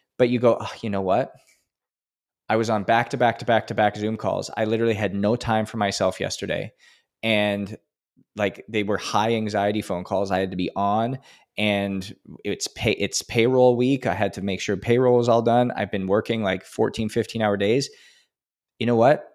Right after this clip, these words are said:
Self-care is really important for me today, and I have to set a couple boundaries and give myself a little bit more me time.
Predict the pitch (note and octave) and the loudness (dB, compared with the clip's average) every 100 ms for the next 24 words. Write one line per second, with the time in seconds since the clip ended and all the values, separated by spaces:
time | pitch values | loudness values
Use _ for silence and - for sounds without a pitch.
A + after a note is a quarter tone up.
0 | - - - C3 - D3 C3+ A#2 A2+ A2+ | -12 -2 2 2 2 2 4 4 4 4
1 | G#2+ G2+ G#2 - G#2 G#2 F#2+ F#2 F2 F#2 | 2 0 -4 -4 -4 -2 -2 -2 0 -2
2 | - E2+ A2 A#2 - A2 G#2+ G#2+ - G#2 | 0 2 2 2 -2 0 0 0 -2 -4
3 | G2+ F#2 G#2 A#2 C3 C3 A2 G#2+ A2 G#2+ | -2 0 0 -2 -2 -4 -4 -2 -2 -2
4 | A2 G#2 A2 G#2 G2 G2 F#2+ F#2+ - G1+ | -2 0 0 0 -2 -4 -6 -8 -8 -8
5 | - | -10